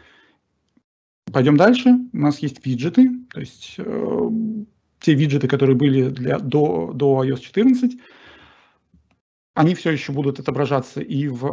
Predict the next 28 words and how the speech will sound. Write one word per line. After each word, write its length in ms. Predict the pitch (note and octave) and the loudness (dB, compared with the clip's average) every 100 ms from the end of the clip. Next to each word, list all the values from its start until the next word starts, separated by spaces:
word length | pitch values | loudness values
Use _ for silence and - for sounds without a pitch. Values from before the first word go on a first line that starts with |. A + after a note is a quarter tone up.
| - | -2
I 140 | C#3 | -2
O 160 | C3+ C3 | 0 -2
S 260 | B2+ - _ | -6 -16 _
четырнадцать, 720 | - C#3 C#3+ G3+ - B3 B3 | -10 -6 -4 -2 0 0 0
а 240 | F#3 F3 - F3+ D#3+ | -6 -6 -8 -20 -12
точно 260 | - C3 D3 | -8 -6 -2
так 180 | D3+ C3 | -2 -2
же 100 | C#3+ | 0
они 120 | C3+ | 2
будут 220 | C3+ C3 | 0 -6
отображаться 500 | - C3 C#3 C3 - | -6 -4 -2 -4 -4
на 60 | B2+ | -4
экране 280 | C#3 B2+ | 0 -2
сегодня. 540 | B2 B2+ F#3+ A3+ G#3+ - | -2 0 2 4 2 -4
В, 280 | - - D#3+ | -16 -10 -4
э, 320 | C#3+ D3 D3+ - _ _ - | 0 0 0 -4 _ _ -6
I 120 | C#3 D3 | -2 -2
O 40 | |
S 60 | C#3+ | -2
тринадцать 400 | C#3+ D3+ C#3 D3+ | -2 0 -2 0
и 40 | |
раньше 340 | F3 B3 B3 | 4 4 4
они, 180 | C#3+ D3+ | 0 0
эм, 500 | D#3 - C#3 C3+ D3 - - | 0 -2 -2 -2 -2 -8 -6
также 320 | D3 C#3+ A2+ | -4 -2 -4
могли 320 | C#3+ C#3 D3 C#3+ | -4 -2 0 0
отображаться 680 | C3+ C3 B2 D3 C#3+ C3 | -2 -4 -2 -4 -6 -10
при 500 | B2 C#3+ C#3 C3 - | -8 -6 -4 -4 -8